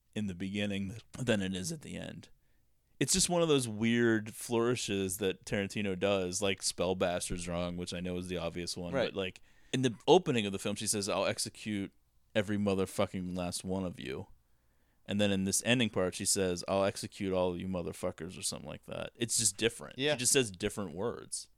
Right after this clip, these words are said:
Speaker 1: <laughs>
Speaker 2: I, I mean, I don't know what to say about that.
Speaker 1: So they go through the whole process of robbing the restaurant, which we didn't see in the beginning. We just saw
Speaker 2: Right.
Speaker 1: them hop up on the table and
Speaker 2: We cut
Speaker 1: yell.
Speaker 2: out to the rest of the film, and now we've returned.
Speaker 1: Yes.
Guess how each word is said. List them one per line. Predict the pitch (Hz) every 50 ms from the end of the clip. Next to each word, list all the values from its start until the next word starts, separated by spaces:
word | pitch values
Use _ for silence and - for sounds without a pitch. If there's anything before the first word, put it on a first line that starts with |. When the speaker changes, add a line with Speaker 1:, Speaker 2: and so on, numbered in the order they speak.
| _ _ -
Speaker 1:
<laughs> | - - - - - - _ -
Speaker 2:
I, | 123 135 -
I | 131 135
mean, | 131 131 131
I | 131
don't | 135 131 131
know | 131
what | 127 113 -
to | -
say | - 147 151
about | 156 151 123 98 95 -
that. | 98 95 98 - _ _ _ - - -
Speaker 1:
So | - -
they | 123 127
go | 131 147 160
through | - - 156
the | 143 147
whole | 143 131 123
process | - 131 113 107 107 - - 107 -
of | - 98 92 92 92
robbing | 98 95 92 92 92 90 98 90 87 87 87 87 - - - _ _
the | - 117
restaurant, | 117 139 151 143 - - - - 57 55 - - - _ _ -
which | - 107 98 -
we | - 110
didn't | 101 95 110 104 98 90 85
see | - - - 123 117 107
in | 92 87
the | 82
beginning. | 80 78 85 85 78 78 85
We | 90 98
just | 95 107 101 - -
saw | 113 101
Speaker 2:
Right. | 95
Speaker 1:
them | 92 92 92
hop | 90 107 92 - 101
up | 90 -
on | 92 85
the | 85
table | 80 - 87 82 76 67 71
and | -
Speaker 2:
We | 135
cut | - 95 - 139 135
Speaker 1:
yell. | 131 123
Speaker 2:
out | 120 120
to | - 127
the | 117 113
rest | 110 107 104 - -
of | 113
the | 107
film, | - - 113 110 107 107 107 104 101 101 - _ _ _ -
and | 123 120
now | 117 110 104 104
we've | 101 104 98 -
returned. | 98 95 - 95 76 71 85 110 - _ _ _ _ _ -
Speaker 1:
Yes. | - 85 87 - - - - - -